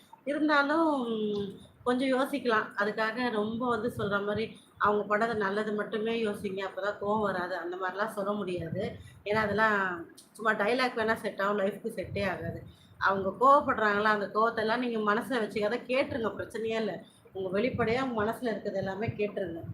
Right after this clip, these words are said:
மனசுக்குள்ள வச்சு நீங்க கஷ்டப்படாதீங்க, அதுக்கு தான், அ, வேல்யூ அதிகமா. நீங்க நினைப்பாங்க, நினைப்பீங்க, நம்ம கேட்டு, கேட்கறதால அவங்களுக்கு ஏதாவது கஷ்டம் வருமான்ட்டு, அப்படிலாம் இல்லை. மனசுல வச்சுக்காம கேட்டுருங்க. அட்லீஸ்ட் கேட்டீங்கன்னா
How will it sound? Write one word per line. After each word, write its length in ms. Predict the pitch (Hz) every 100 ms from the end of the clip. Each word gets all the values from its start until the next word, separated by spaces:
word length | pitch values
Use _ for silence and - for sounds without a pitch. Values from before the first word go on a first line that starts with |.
| - - - - -
மனசுக்குள்ள 460 | 214 247 330 311 262
வச்சு 300 | 233 - 320
நீங்க 360 | 302 240 -
கஷ்டப்படாதீங்க, 640 | 214 - 262 226 202 180 175
அதுக்கு 400 | 165 208 - 240
தான், 220 | 254 254 220 202 - - - - -
அ, 40 | 196 196 190
வேல்யூ 320 | 233 277 277
அதிகமா. 500 | 214 208 214 220 214
நீங்க 280 | 208 208 208
நினைப்பாங்க, 460 | 254 269 247 233 233 208 202
நினைப்பீங்க, 420 | 208 226 247 220
நம்ம 180 | 240 226
கேட்டு, 520 | 202 233 247 247 - -
கேட்கறதால 720 | 240 254 262 233 220 226 269 269 - -
அவங்களுக்கு 420 | - 220 240 226
ஏதாவது 240 | 226 240 226
கஷ்டம் 260 | 220 247 220
வருமான்ட்டு, 400 | 202 202 196 185
அப்படிலாம் 260 | - 214
இல்லை. 100 | 208
மனசுல 440 | 185 202 247 277 220
வச்சுக்காம 480 | 214 233 214 233 262
கேட்டுருங்க. 460 | 240 233 226 190 170 - - - -
அட்லீஸ்ட் 460 | 214 262 302 -
கேட்டீங்கன்னா 640 | 294 302 302 330 285 269 269